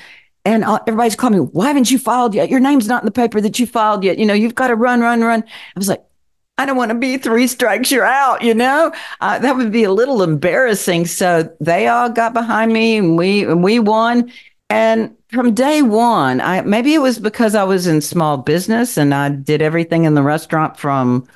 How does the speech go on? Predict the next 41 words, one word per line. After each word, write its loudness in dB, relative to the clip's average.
the 0
dishes 0
to -4
cleaning 0
the 2
bathrooms. -2
But -2
you, 0
you 2
know, 2
all 0
of -2
these 0
things 2
and, 2
and 2
the, 0
growing 0
up -2
the -2
way 0
I -2
did, 0
I -2
grew -2
up -4
in 0
Kentucky. -2
You 2
know, 4
it 0
was 0
like, -2
I -2
wasn't 0
going 2
into 0
it 0
for -2
the -2
fame 2